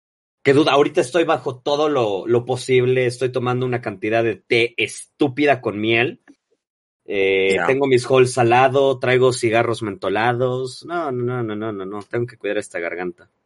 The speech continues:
Speaker 2: Los cigarros mentolados, de hecho, te van a joder más, güey. Los halls también.
Speaker 1: ¿Qué?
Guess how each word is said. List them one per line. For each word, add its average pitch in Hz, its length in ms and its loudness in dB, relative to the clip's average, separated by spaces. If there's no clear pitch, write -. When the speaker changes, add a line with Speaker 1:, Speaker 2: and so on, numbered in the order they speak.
Speaker 2:
Los 101 280 -12
cigarros 110 360 -8
mentolados, 87 560 -4
de 87 80 -2
hecho, - 180 -8
te - 140 -8
van 82 180 -2
a 82 40 -6
joder 82 340 0
más, 82 340 -2
güey. 87 160 -16
Los - 360 -8
halls 82 240 -2
también. 85 480 -2
Speaker 1:
¿Qué? 107 320 -2